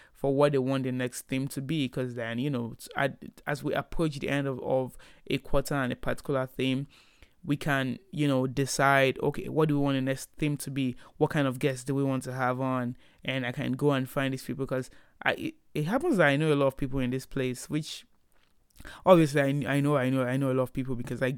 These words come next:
I go around a lot. So, um, that's something I'm also trying to build out, to figure out how it would work. Uh, I also want to have more guests on, 'cause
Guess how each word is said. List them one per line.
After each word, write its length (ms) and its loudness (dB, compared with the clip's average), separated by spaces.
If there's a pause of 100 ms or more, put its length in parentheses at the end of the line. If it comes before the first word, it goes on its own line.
I 120 -2
go 200 -2
around 420 -2
a 80 -4
lot. 300 -6
So, 380 -4 (420)
um, 500 0 (100)
that's 200 0
something 300 2
I'm 220 2
also 360 2
trying 320 0
to 120 -6
build 360 2
out, 300 4 (140)
to 80 -8
figure 280 0
out 200 2
how 200 2
it 60 0
would 160 -2
work. 500 2 (480)
Uh, 540 6 (420)
I 80 6
also 220 6
want 180 2
to 60 -2
have 200 4
more 220 2
guests 380 -2
on, 340 0
'cause 380 -6